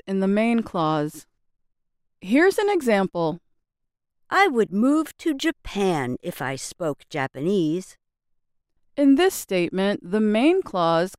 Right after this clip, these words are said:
Speaker 1: comes before the if clause. But the order of the clauses does not change the statement's meaning. You could also say, "If I spoke Japanese,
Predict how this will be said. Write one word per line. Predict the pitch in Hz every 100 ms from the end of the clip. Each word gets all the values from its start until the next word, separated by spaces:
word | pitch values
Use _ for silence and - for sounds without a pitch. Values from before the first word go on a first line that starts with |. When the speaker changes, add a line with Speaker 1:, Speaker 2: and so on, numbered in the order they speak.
| -
Speaker 1:
comes | 247 226 214
before | 190 202 196 - 320 302 165 185
the | 214 233 -
if | 302 -
clause. | - 185 160 156 165 - _ _ _ _ _ _ _ _
But | 208 254 262 -
the | 202 254 -
order | 285 349 381 381
of | - 226
the | 214
clauses | - 262 254 254 247 247 240 - _
does | 208 214 202
not | 220 254 320
change | - - 330 262 185 190
the | - 208
statement's | - 180 - 196 214 -
meaning. | 240 240 208 175 170 - _ _ _ _ _ _ -
You | 247
could | 262 285
also | 277 370 - 196 175
say, | - 180 170 175 240 - _ _ _
"If | 190 -
I | 180
spoke | 180 - 202 -
Japanese, | 190 170 165 180 311 247 214 233